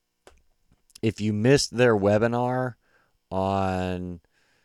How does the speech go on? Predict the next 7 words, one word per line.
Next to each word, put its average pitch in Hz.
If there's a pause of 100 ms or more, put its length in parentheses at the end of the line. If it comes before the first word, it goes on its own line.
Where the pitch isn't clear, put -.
(320)
beard 117
oil, 113
man 98
buns, 107
and 90
unnecessary 101
eyewear. 113